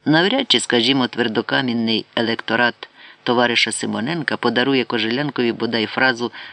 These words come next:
«масонський молот і серп» як пародія на геніталію в процесі злягання. Битимуть у бойові тулумбаси і шароварники.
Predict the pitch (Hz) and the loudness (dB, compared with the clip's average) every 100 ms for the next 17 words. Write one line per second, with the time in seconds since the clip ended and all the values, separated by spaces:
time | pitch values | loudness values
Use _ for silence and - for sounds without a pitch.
0 | - - 123 127 - 147 131 117 - 117 | -18 -2 2 2 2 0 0 -2 -2 0
1 | 117 123 110 107 - 101 - 151 170 - | 2 2 0 -2 -6 -8 -4 -2 -2 -2
2 | 110 - - 107 127 165 156 117 113 110 | -2 -2 -2 0 0 -2 -2 0 0 -2
3 | 113 107 104 123 143 156 151 143 101 - | -2 -4 -2 -2 -2 -2 -2 -4 -6 -4
4 | 110 107 113 107 107 104 98 101 98 - | -6 -6 -6 -4 -4 -4 -10 -12 -16 -20
5 | _ - - _ _ _ _ _ _ _ | _ -20 -20 _ _ _ _ _ _ _
6 | - 104 214 220 214 202 - - - 101 | -6 2 2 4 0 0 -2 -4 -2 2
7 | 110 117 135 135 131 120 117 110 135 165 | 4 6 4 2 2 2 2 2 2 2
8 | - 156 156 - - _ _ - - 123 | -2 -6 -8 -14 -20 _ _ -2 0 2
9 | 101 92 98 - 95 - 117 | 0 -2 -6 -6 -10 -12 -14